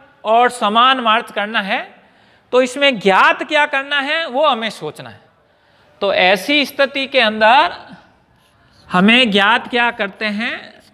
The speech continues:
वो एचसीएफ़ ज्ञात करते हैं, महत्तम समावर्तक, क्योंकि समान चाहिए, स्तंभों की संख्या भी समान चाहिए और अधिकतम संख्या चाहिए।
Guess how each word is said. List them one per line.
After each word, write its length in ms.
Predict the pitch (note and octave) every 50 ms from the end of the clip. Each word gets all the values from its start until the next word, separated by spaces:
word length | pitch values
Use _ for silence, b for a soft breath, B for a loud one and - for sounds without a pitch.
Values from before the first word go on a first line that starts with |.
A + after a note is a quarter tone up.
| _ _ _ _ _ _ _ _ _ _ _ _ _ _ _ - - - - -
वो 680 | F3+ F3+ F#3+ A3 A3 G3+ F#3+ G#3+ C4 D4+ - - G3+ F#3 - - - _ _ _ - -
एचसीएफ़ 580 | A#3+ C#4+ C#4+ C#4+ - - D4+ D4 C#4+ C4 G#3
ज्ञात 360 | G3 G3 G3 G3 G#3 A3 G#3 G#3
करते 280 | G#3 G3 G3 - A#3
हैं, 140 | A3+ A3+ A3+
महत्तम 500 | A3 G3+ G#3 A3 A#3 A3+ - B3+ C4 B3
समावर्तक, 640 | - - F3 D#3+ D#3 D3+ C#3+ A#2+ - - - - - _ _ _ _ _ _ _ _ _ _ _ _ b b b b b b b b b -
क्योंकि 300 | G#3 G#3 G#3 G#3 B3 A3+
समान 480 | - - A3+ F#3+ F#3 G3 G#3+ A#3+ B3+ A#3+
चाहिए, 520 | - C4 B3 B3+ C4 C4 C4 B3+ - - -
स्तंभों 420 | G3+ - - A3 G#3+ A3 A#3 B3
की 160 | B3 B3+ C4+ B3+
संख्या 340 | - C4+ B3+ B3 C4 C4 C4
भी 140 | A#3+ C4 B3+
समान 380 | B3+ C4 A#3+ B3 B3+ C4 C4
चाहिए 200 | B3+ C4+ C4 C4
और 180 | B3 A3+ A3+ A3
अधिकतम 460 | G3+ G3+ G3+ C4+ C4 C4 - C#4+ C#4
संख्या 340 | - - C4 B3+ B3+ C4+ B3+
चाहिए। 280 | B3+ - A3+ F3+ D#3+